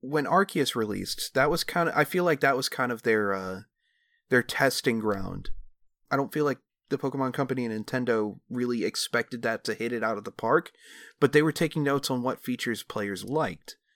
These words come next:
This sort of open world combat feature feels a lot like what they had in Arceus, where, you know, you're just able to engage, but it,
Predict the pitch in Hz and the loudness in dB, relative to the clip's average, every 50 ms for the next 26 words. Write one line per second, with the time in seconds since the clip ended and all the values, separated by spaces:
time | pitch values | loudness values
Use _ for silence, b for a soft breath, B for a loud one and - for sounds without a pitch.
0 | _ _ - 143 135 - - - 165 160 156 147 117 - - 139 135 151 139 131 | _ _ 2 2 2 4 2 2 4 6 6 6 6 4 2 2 4 4 4 4
1 | 131 131 127 - - 156 170 190 170 135 - - - 123 107 - - 113 113 107 | 4 4 2 2 2 2 4 4 4 2 0 0 -4 -4 -4 -2 -2 -2 -2 -2
2 | - _ _ _ - - - 147 147 147 143 127 131 - 127 120 117 117 113 120 | -4 _ _ _ -18 -10 -4 0 2 2 2 0 0 -2 -2 0 0 0 0 0
3 | 127 - - - 123 117 113 - - - - - _ _ _ _ _ _ - 120 | -2 -2 -2 -4 -4 -4 -4 -6 -10 -18 -20 -20 _ _ _ _ _ _ -4 -2
4 | 127 123 - 123 113 107 - 123 117 160 156 160 156 156 175 180 - 208 208 208 | -2 0 0 -2 -2 -2 0 0 2 2 2 0 0 0 0 0 -2 -2 -2 -2
5 | 208 - - - _ _ _ _ _ _ _ - 143 135 131 123 120 117 110 110 | -2 -4 -8 -10 _ _ _ _ _ _ _ 2 6 6 8 8 8 6 4 2
6 | 104 - - - 135 123 117 117 117 131 123 - 107 - - 139 135 135 127 123 | 0 -4 -6 -4 -2 0 0 0 0 0 2 4 4 4 4 2 2 2 2 0
7 | - - 127 113 110 107 104 - _ _ _ - 131 120 120 110 104 117 110 113 | 0 2 4 4 4 2 0 -2 _ _ _ -2 -2 -2 -2 -2 0 2 2 4
8 | 127 135 143 151 - - - - 143 139 147 - | 4 2 0 0 -4 -2 2 4 4 4 2 -4